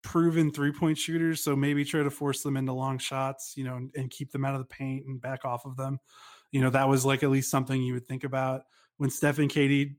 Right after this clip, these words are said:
K D joined, you're like, "Okay, well, they can both shoot, but maybe you try to punish Steph on defense. Like, maybe that's your only hope." With Kawhi and Paul George, it's like they're both defensive player of the year caliber players.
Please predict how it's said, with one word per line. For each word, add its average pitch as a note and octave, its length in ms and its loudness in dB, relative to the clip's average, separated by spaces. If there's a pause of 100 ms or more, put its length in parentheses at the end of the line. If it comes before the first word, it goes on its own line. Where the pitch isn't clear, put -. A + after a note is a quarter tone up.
K D3+ 160 0
D C#3 180 0
joined, C3 340 0
you're B2+ 100 -2
like, B2 160 -4
"Okay, B2+ 260 -4
well, B2+ 80 -2
they C3 100 -2
can C3+ 120 0
both C3+ 160 0
shoot, C3+ 400 0
but B2+ 160 -10 (440)
maybe D3 280 6
you C#3+ 120 6
try C#3 220 2
to C3+ 80 2
punish C3+ 380 0
Steph C3 280 -4
on A#2+ 120 -2
defense. E3 500 0
Like, B2+ 100 -4
maybe B2+ 180 -2
that's B2+ 200 -6
your C3 120 -4
only B2+ 180 -6
hope." C3 260 -6 (480)
With D3+ 200 -4
Kawhi D#3+ 440 4
and D3+ 120 2
Paul D#3+ 160 0
George, D3 340 0
it's C3+ 160 -4
like C3+ 200 -4 (300)
they're C3+ 140 -2
both C#3+ 720 0 (320)
defensive C#3+ 580 -4
player C#3+ 320 2
of C3+ 80 -2
the C3+ 80 -4
year C#3 160 0
caliber C#3 460 -2
players. C3+ 600 -4